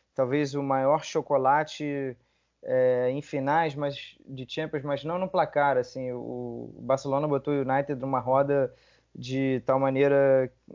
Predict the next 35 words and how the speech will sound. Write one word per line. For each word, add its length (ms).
acachapante, 880
assim, 440
foi... 520
e 40
o 60
ataque 360
era 100
Pedro 400
e 20
Davi 240
Villa, 380
sabe? 280
Só 140
que 140
você 160
tinha 240
Busquets, 480
Xavi, 320
Iniesta 420
no 160
auge, 420
Messi 360
numa 180
forma 300
incrível, 420
Dani 220
Alves 540
voando, 720
Mascherano 520
e 40
Piqué 380
bem 240
ajeitadinhos 800
na 120
zaga, 560